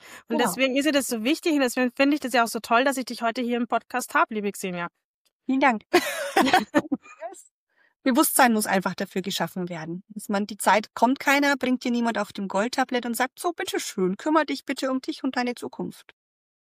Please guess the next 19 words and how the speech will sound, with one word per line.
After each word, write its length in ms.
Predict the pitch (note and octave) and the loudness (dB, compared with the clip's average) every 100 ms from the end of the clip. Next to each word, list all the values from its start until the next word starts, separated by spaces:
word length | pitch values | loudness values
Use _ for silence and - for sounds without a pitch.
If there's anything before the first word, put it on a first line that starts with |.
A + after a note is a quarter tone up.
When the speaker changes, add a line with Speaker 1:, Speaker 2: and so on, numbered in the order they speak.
| _ G#3+ | _ -14
Speaker 1:
Na, 360 | F#3+ G3+ G#3+ | -8 -2 -2
meistens 460 | A3+ A3+ A3+ A#3+ G#3 | 2 2 2 -4 0
dann 200 | A3+ B3 | 2 4
erst, 260 | B3+ - | 0 -2
wenn's 260 | G#3+ A#3+ - | -2 -2 -2
Kind 240 | - B3+ | -2 -2
schon 120 | - B3 | 0 -2
im 120 | B3 | 0
Brunnen 320 | C#4 D4+ A3+ | 0 2 2
gefallen 360 | - G3+ F#3 F#3 | 2 2 2 -2
ist. 200 | F#3 - | -6 -6
Das 80 | B3 | -4
ist 100 | A#3 | -6
das 120 | G#3 | -6
Problem. 460 | A#3 G#3+ A#3+ F#3+ E3+ _ _ _ _ _ _ _ - | -8 -4 -2 -2 -8 _ _ _ _ _ _ _ -4
Speaker 2:
Ja, 300 | G#3 G3 A3+ _ - | 0 0 0 _ -6
so 60 | A3+ | -4
ist 160 | - | 2
das. 280 | G3 - - | 2 2 -12